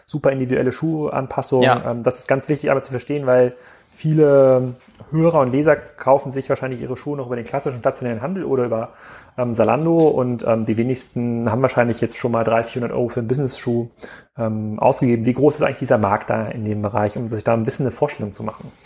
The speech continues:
Speaker 2: Ja, genau. Also das ist auch wirklich wichtig, äh, zu sagen, ähm, weil es teilweise auch zu Irritationen führt, ähm, weil viele dann auch wirklich denken, dass es Maßschuhe sind, äh, die wir machen. Ja.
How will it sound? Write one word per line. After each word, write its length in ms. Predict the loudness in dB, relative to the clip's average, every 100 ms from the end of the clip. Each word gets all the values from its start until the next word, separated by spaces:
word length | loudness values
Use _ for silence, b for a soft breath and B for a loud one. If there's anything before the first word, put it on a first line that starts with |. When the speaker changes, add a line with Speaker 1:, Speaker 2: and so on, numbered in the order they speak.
| B B
Speaker 2:
Ja, 240 | 2 2 -6 -6
genau. 260 | 0 4 4
Also 300 | 4 2 2 -2 -16
das 260 | -6 -4
ist 240 | -4 -6 -2
auch 120 | 0
wirklich 240 | 0 -2
wichtig, 420 | -6 -6 -10 -10
äh, 80 | -14
zu 140 | -8 0
sagen, 420 | 2 2 0 -10 B B B -2
ähm, 240 | -2 2
weil 120 | 2
es 240 | 2 0 -4
teilweise 360 | 0 2 4
auch 280 | 2 -2 -12
zu 140 | -8 -2
Irritationen 720 | -2 -2 -2 -2 -2 -6 -12
führt, 380 | -6 0 0 0 -14
ähm, 220 | -14 -18
weil 680 | -18 -2 2 4 2 0 -6 -14
viele 260 | -8 -2 2
dann 140 | 2
auch 120 | 0
wirklich 240 | -4 -4 -2
denken, 400 | -2 -2 -2 -2
dass 160 | -2
es 160 | -6 -2
Maßschuhe 640 | 2 2 0 -6 0 0
sind, 440 | 2 2 2 -2 -12
äh, 120 | -10
die 180 | -6 -2
wir 100 | 0
machen. 340 | 0 0 0 -2 _ -10
Ja. 220 | -6 -6